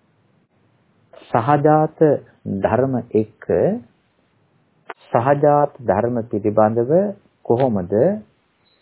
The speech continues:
මේ විසර්ජනා වාර හෙවත් මේ වීති ක්‍රම දක්වලා තිබෙන්නේ කියන එක පිළිබඳව.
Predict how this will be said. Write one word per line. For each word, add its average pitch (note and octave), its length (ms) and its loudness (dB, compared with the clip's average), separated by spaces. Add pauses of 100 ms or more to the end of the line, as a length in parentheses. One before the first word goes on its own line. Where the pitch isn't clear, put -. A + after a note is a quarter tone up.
(280)
මේ G2+ 520 0
විසර්ජනා B2 840 2
වාර F#2 380 -2
හෙවත් G#2 520 0 (1040)
මේ F#2+ 580 -2 (200)
වීති B2 500 4 (360)
ක්‍රම G#2+ 320 2 (420)
දක්වලා G#2+ 680 0
තිබෙන්නේ F#2+ 640 -4
කියන A#2 260 0
එක E2 160 -6
පිළිබඳව. F2+ 580 0